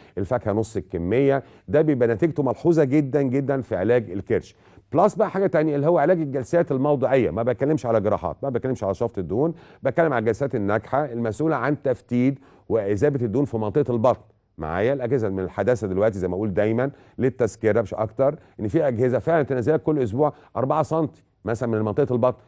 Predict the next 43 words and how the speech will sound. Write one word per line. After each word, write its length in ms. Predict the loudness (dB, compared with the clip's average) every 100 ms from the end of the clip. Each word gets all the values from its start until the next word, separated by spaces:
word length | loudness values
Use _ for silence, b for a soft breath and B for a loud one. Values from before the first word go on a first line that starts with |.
| b
تفتت 380 | -4 -4 -4 -6
الدهون، 460 | -4 -2 0 0
تشد 300 | -2 -4 -4
الترهلات. 600 | -4 -4 -4 0 2 2 0 B -2
ان 100 | 2
برضو 240 | 2 4
وانا 140 | 2 0
بعمل 300 | 0 0 0
الجهاز 340 | 2 2 2
ممكن 240 | -2 0
الدهون 280 | -2 0 0
تتكسر، 520 | 0 0 0 0 -2 -4 b b
الجلد 300 | -4 0 2
يترهل. 440 | 2 4 0 0 -10 b b b
فالاجهزه 520 | -4 -2 0 2 2
الحديثه 360 | 0 -2 0
دلوقتي 400 | 0 2 2 0
اصبحت 440 | -2 -4 -4 -4 -2
عن 160 | -2
منظومه 320 | 0 0 0 0
متكامله، 600 | -2 -2 0 0 0 -8 b b b
زي 200 | -2 2
ما 80 | 2
بكسر 440 | 2 0 0 0
الدهون 220 | 0 0 -2
في 120 | -2
نفس 240 | -2 -2
الجلسه، 540 | -2 2 2 2 -4 -4 b b
زي 140 | -2
ما 120 | 0
بشد 340 | -2 0 0 0
الجلد 480 | 0 2 0 0 -6 _
في 120 | -4
نفس 260 | -2 -2
الجلسه. 440 | -2 0 0 0 -4
انا 80 | -6
بخاف 300 | -2 -2 0
اكسر 460 | -4 -4 -2 0
الدهون 280 | 0 0 -4 B B -6
الجلد 280 | -2 0
يحصل 300 | 0 -2 0
له 80 | 2
ترهل 400 | 2 0 0 -4